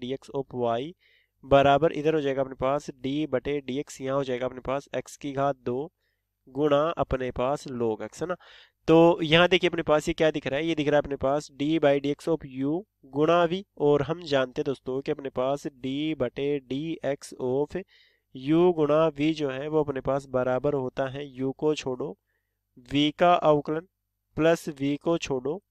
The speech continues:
u का अवकलन, है ना। तो देखिए यहाँ से अपने पास हम इसका अवकलन करें तो क्या आ जाएगा, ये आ जाएगा अपने पास dy बटे dx बराबर, यहाँ अपने पास देखिए एक्स की घात दो को छोड़ो और ये हो जाएगा d बटे dx किसका,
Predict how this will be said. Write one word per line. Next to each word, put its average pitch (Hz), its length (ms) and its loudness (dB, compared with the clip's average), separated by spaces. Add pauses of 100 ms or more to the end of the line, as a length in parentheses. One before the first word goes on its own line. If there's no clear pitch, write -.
(400)
u 139 440 -2
का 160 160 4
अवकलन, 123 420 -2
है 127 120 -12
ना। 175 80 -2
तो 165 120 -2
देखिए 151 260 -4
यहाँ 143 160 -2
से 160 100 -6
अपने 151 180 -8
पास 131 240 -4
हम 135 100 -8
इसका 139 260 -2
अवकलन 135 480 -4
करें 123 280 -4 (560)
तो 156 180 8
क्या 170 220 6
आ 175 60 8
जाएगा, 156 340 0 (280)
ये 139 240 -2
आ 170 60 6
जाएगा 156 240 -2
अपने 147 160 -4
पास 147 340 -2 (120)
dy 147 840 0
बटे 143 420 -2
dx 131 360 -4
बराबर, 120 440 -2 (160)
यहाँ 135 240 -2
अपने 160 260 0
पास 139 260 2
देखिए 131 340 -6
एक्स - 220 -4
की 156 140 -8
घात 139 240 0
दो 127 200 -2
को 147 200 -2
छोड़ो 127 400 -8 (500)
और 131 320 2
ये 139 140 0
हो 160 60 4
जाएगा 156 320 2
d 147 180 0 (160)
बटे 147 360 0
dx 139 400 -4
किसका, 135 340 -6